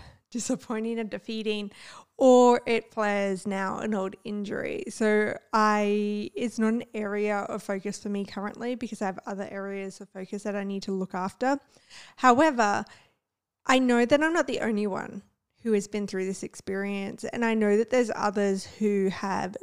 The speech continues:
torn, because it, torn muscles because they're so, so, so, so close, and they just, like, push through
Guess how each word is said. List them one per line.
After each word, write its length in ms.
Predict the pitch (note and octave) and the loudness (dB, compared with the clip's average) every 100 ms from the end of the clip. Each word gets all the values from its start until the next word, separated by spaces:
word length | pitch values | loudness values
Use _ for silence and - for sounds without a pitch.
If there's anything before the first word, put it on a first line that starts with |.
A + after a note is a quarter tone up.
| - | -14
torn, 680 | - G#3+ G#3 G3+ G3 G3 | -4 -2 0 0 -2 -4
because 340 | - G#3 G#3 F#3+ | -6 -4 -4 -2
it, 240 | G3+ - _ | -6 -8 _
torn 280 | B3 B3+ A#3 | -2 0 2
muscles 540 | G#3 G#3+ F3 G3+ - - - - - _ | 0 0 -6 -8 -10 -18 -20 -20 -20 _
because 280 | A#3+ B3+ | 4 4
they're 140 | A3+ A#3+ | 4 0
so, 480 | - A3 G#3+ G#3 G#3+ | 4 4 8 8 6
so, 180 | - | 2
so, 160 | G#3 G#3+ | -2 -2
so 280 | G3+ G#3+ F#3+ | -2 -2 -2
close, 520 | - A3 F#3+ A2 F#3+ | -4 -4 -4 -4 -8
and 200 | - G#3 | -6 -4
they 100 | G3 | -4
just, 220 | F#3 F#3+ | -4 -6
like, 240 | G3+ F#3 _ | -6 -10 _
push 520 | - - G#3+ - - | -4 -2 -4 -4 -10
through 520 | - F#3+ F#3+ F3 F3 | -8 -6 -6 -6 -10